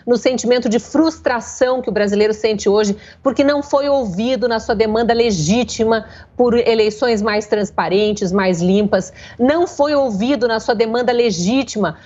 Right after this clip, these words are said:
por um Congresso que economize. Foram lá e aprovaram aquele aumento absurdo do fundão eleitoral, que depois o presidente vetou. Ainda tentaram plantar narrativa, ficar inventando história, que não seria vetado e tarará.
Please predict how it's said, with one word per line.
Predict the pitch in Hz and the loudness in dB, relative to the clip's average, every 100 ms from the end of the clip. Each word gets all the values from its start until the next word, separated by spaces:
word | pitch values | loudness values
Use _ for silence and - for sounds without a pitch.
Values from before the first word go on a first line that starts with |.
| - | -4
por | 262 | 0
um | 277 254 | 0 0
Congresso | 254 226 214 226 247 - 208 | -2 0 2 2 -2 -6 -8
que | - 233 208 - | -4 -6 -6 -2
economize. | 269 285 - 269 247 208 208 233 233 214 | -2 0 -2 0 0 0 0 0 -2 -4
Foram | 202 277 269 247 | 0 0 0 -2
lá | 214 233 233 | -2 0 -2
e | |
aprovaram | 233 220 196 226 226 | 0 0 0 -2 -2
aquele | 226 214 | 0 0
aumento | 208 226 226 | 0 0 0
absurdo | 220 196 - 254 277 262 220 | -2 -4 -2 0 2 0 0
do | 202 | -2
fundão | 214 196 220 | -2 -2 0
eleitoral, | 220 208 202 175 208 | 0 0 0 0 0
que | 208 | -2
depois | 175 165 208 | -4 -2 0
o | 190 | 2
presidente | 196 185 190 196 | 0 2 0 0
vetou. | 180 165 - 185 208 - - | 0 0 0 0 0 -6 -4
Ainda | 233 269 269 | 0 0 0
tentaram | - 233 254 254 | 0 0 -2 0
plantar | 262 233 233 240 | -2 0 -2 -2
narrativa, | 254 262 240 - 226 233 226 220 | -2 -4 -6 -6 -2 0 2 0
ficar | 233 226 | 0 0
inventando | 240 247 226 247 247 | 0 0 0 0 -2
história, | - - 208 226 233 220 | -4 -2 0 2 0 0
que | 214 | -2
não | 226 | -4
seria | - 226 240 | 0 0 2
vetado | 233 226 - 208 226 226 | 0 -2 -4 -2 -2 -2
e | 202 | -2
tarará. | 214 196 214 | 0 0 0